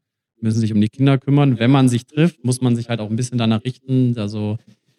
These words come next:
äh, wenn sie Zeit haben, sind halt die Kinder dabei, was auch auf der einen Seite super schön ist. Auf der anderen Seite ist es manchmal auch anstrengend, in dem Sinne, dass man dann halt zwei Sätze wechselt man, dann kommen die Kinder dazwischen, dann spielt man wieder mit den Kindern.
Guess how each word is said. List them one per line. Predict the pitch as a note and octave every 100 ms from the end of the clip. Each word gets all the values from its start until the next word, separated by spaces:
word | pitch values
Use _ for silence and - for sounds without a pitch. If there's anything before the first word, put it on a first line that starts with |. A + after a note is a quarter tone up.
| _ -
äh, | - G2+
wenn | G#2+
sie | B2
Zeit | A#2+ A#2+ A#2+
haben, | B2 A#2+
sind | A2+
halt | A#2 G#2+
die |
Kinder | - C#3 D3
dabei, | D3 C#3 C#3+ D#3 C3+
was | A#2+ -
auch | A#2 G#2+
auf | G#2+
der | G2
einen | A#2
Seite | A#2 A#2
super | A#2+ A#2+
schön | A2 B2
ist. | C#3 C3
Auf | B2
der | G2+
anderen | G#2+ A#2
Seite | A#2 A#2+ A#2+
ist | A#2 A#2
es | A2+
manchmal | A2 A#2 A#2 A#2 A#2+ -
auch | G#2+
anstrengend, | - A#2 - - B2+ C3+ C3
in | B2+
dem | A2+ G#2+
Sinne, | A#2+ A#2
dass | A2
man | A2 A2 G#2+ A#2 _ _ _
dann | A2 A2
halt | A2 -
zwei | A2 G#2+
Sätze | A2+ - G#2+
wechselt | B2+ - D3
man, | C#3 C#3+ D3
dann | B2+ G#2+
kommen | A2 A2+
die | A2
Kinder | C#3 C#3
dazwischen, | C#3 C3+ - C3 C#3
dann | A#2+
spielt | - B2
man | A2+
wieder | A#2
mit | A2 A2
den | A2
Kindern. | - C3+ C#3 C#3+